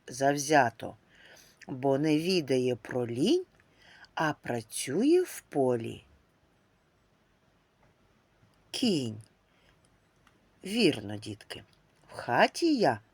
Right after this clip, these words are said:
мишей ганяю, а вуса ще з дитинства маю. Які розумники, вірно, це кіт. Замість слів лиш чути гав.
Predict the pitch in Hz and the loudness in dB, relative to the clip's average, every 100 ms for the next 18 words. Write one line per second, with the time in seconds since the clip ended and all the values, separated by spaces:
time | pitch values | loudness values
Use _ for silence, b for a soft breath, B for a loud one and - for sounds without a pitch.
0 | - 135 139 - - 277 220 208 277 233 | -14 -8 -4 -2 0 0 0 0 -2 -2
1 | 131 107 98 - b b b 165 151 165 | -2 -4 -10 -18 b b b -2 -2 0
2 | 208 220 254 247 - 202 202 208 247 - | 0 0 0 0 0 4 2 2 -8 -6
3 | - 143 156 - 165 160 160 156 156 151 | -4 -4 -6 -8 -2 0 2 2 0 0
4 | 151 b b b b b b - _ _ | -4 b b b b b b -20 _ _
5 | _ _ _ _ _ _ _ _ _ _ | _ _ _ _ _ _ _ _ _ _
6 | - 170 175 - - 294 359 349 320 214 | -8 0 2 0 2 4 6 4 2 0
7 | 196 143 120 104 107 - 101 - 208 269 | 0 0 -4 -10 -12 -14 -14 -10 -4 2
8 | 311 170 113 107 101 _ _ - 277 254 | 4 2 -4 -14 -16 _ _ -10 -8 -8
9 | - 269 143 - _ b b b b b | -4 -2 -2 -6 _ b b b b b
10 | b 127 117 147 151 147 147 - - 135 | b -10 -2 2 2 0 -6 -8 -10 -6
11 | 220 294 _ b b b 160 180 - - | -8 -8 _ b b b 0 0 0 -2
12 | 247 254 254 254 220 294 220 | -2 0 0 0 2 2 2